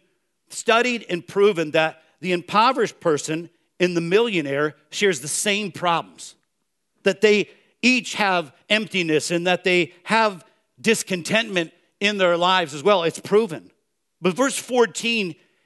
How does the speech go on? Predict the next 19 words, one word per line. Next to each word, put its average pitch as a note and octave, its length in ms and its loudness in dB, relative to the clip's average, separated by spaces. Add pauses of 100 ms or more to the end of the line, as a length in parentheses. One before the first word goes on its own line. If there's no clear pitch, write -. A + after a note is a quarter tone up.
(140)
he G#3+ 100 -4
says A3 240 0
how G3+ 200 0
important G3+ 680 0 (180)
relationships G3 840 0
are. G3 420 0 (340)
He G#3+ 120 -2
says, A3+ 320 2
"Nevertheless, G#3+ 640 0
you G#3+ 60 -2
have F3+ 100 -6
done G3 240 0
well G#3+ 180 2
that F3+ 220 -8
you G3 80 -8
shared G#3+ 360 0
in F#3 100 -2
my F#3 240 -2
distress." G3 640 -6